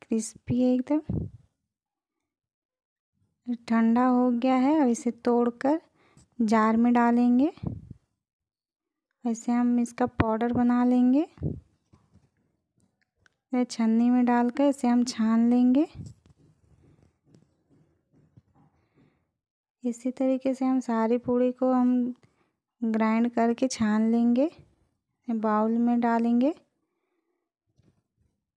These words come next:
काजू और बादाम डाल लेंगे। इसे हम चॉप कर लिए हैं। एक कटोरी शक्कर का पाउडर डालेंगे।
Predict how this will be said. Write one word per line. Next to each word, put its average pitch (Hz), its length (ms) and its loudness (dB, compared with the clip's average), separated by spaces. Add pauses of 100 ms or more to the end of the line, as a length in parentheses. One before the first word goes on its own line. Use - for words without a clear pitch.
(180)
काजू 226 460 0
और 247 140 2
बादाम 233 540 0
डाल 240 220 2
लेंगे। 247 320 2 (2500)
इसे 247 140 -4
हम 247 120 2
चॉप 226 400 -2
कर 240 200 0
लिए 247 280 2
हैं। 277 400 2
एक 240 340 2
कटोरी 240 460 2
शक्कर 233 440 -2
का 247 120 -4
पाउडर 226 360 0
डालेंगे। 247 540 2